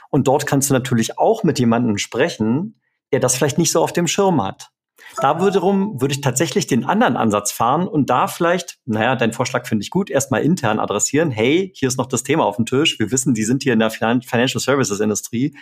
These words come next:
Früher oder später wird das Thema auf jeden Fall kommen. Vielleicht ist dieser eine Ansprechpartner dem das gerade nicht so bewusst. Aber wir sollten es auf jeden Fall adressieren, weil wir werden nicht drum rumkommen." So, und dann sage ich hundert Prozent.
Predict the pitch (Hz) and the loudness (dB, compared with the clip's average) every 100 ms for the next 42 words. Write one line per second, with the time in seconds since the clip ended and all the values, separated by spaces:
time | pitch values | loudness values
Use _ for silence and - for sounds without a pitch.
0 | - - - - 147 - 147 139 120 143 | -20 -20 -4 2 2 2 0 2 2 0
1 | - 139 120 107 120 110 - 135 147 - | 0 2 2 0 -2 -4 -2 0 0 -2
2 | 95 90 87 _ _ - 120 135 135 131 | -2 -2 -6 _ _ -4 -2 -2 -4 -6
3 | - 151 151 127 131 123 143 - 131 - | -4 0 0 2 2 2 0 -2 -4 -2
4 | 117 113 104 95 _ 127 117 - 110 110 | -2 0 -2 -2 _ 0 2 2 0 -2
5 | 104 98 101 120 127 - - _ _ _ | -4 -4 -2 0 -2 -4 -12 _ _ _
6 | 120 107 98 104 214 - 123 120 104 101 | -2 0 0 0 0 0 -2 0 0 0
7 | 101 - 131 123 107 101 98 101 107 107 | -2 0 2 2 0 0 -2 -2 0 0
8 | 107 - 92 104 110 101 - - - - | 0 -4 -2 0 -2 -4 -10 -14 -20 -6
9 | 95 92 113 117 117 110 - - _ _ | -6 -2 0 2 2 0 -6 -18 _ _
10 | - 127 120 - - 117 92 85 | -2 0 0 -6 -2 -2 -2 -6